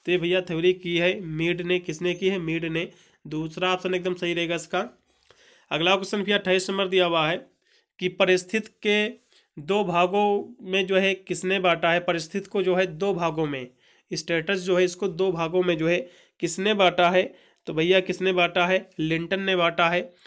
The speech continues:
इसका लगाइएगा दूसरा ऑप्शन सही रहेगा। अगला क्वेश्चन दिया हुआ है उनतीस नंबर के समाजशास्त्र जो है सामाजिक व्यवस्था व प्रगति का विज्ञान है, यह शब्द किसने कहा था? तो वैसे तो देखा जाए ये शब्द जो कहा है, ये कहा अगस्त कम्पटे ने। किसने कहा है?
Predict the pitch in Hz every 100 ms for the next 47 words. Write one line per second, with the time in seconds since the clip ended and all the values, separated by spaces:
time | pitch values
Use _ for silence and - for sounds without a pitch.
0 | - - 160 - 190 185 175 175 185 185
1 | 165 156 180 175 175 175 160 170 165 151
2 | 160 - _ _ _ _ _ _ _ _
3 | _ _ _ 147 170 185 185 202 185 185
4 | 185 180 185 202 - _ - 156 160 196
5 | 190 170 175 185 185 170 180 180 185 180
6 | 175 180 180 170 165 165 180 170 160 -
7 | 180 175 175 - 170 175 175 165 165 156
8 | 160 160 170 185 - _ _ - 165 180
9 | 180 185 175 170 160 180 180 175 175 175
10 | 170 202 _ _ _ _ _ 151 151 156
11 | 180 180 175 180 190 196 190 190 175 180
12 | 185 170 170 170 170 175 _ 156 170 175
13 | 165 175 165 175 175 - 151 156 170 170
14 | 175 - _ _ - 175 180 175 165 170